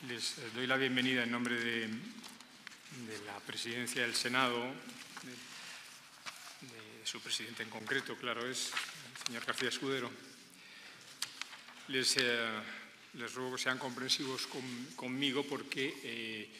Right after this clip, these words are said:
realmente no tocaba que yo estuviera aquí, ¿eh? Pero como en el entretanto, eh, nos han disuelto, pues, eh, ocurre que hay senadores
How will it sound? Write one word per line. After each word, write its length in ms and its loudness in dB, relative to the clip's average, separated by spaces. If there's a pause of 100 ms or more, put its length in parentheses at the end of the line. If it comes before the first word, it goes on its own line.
(300)
realmente 400 0
no 140 2
tocaba 360 6
que 100 6
yo 120 4
estuviera 400 2
aquí, 180 2
¿eh? 420 -4 (880)
Pero 440 4
como 260 0
en 80 0
el 80 2
entretanto, 880 2 (280)
eh, 360 -4
nos 220 -4
han 140 2
disuelto, 600 4 (1000)
pues, 320 6
eh, 320 -6 (920)
ocurre 400 0
que 140 2
hay 200 2
senadores 840 4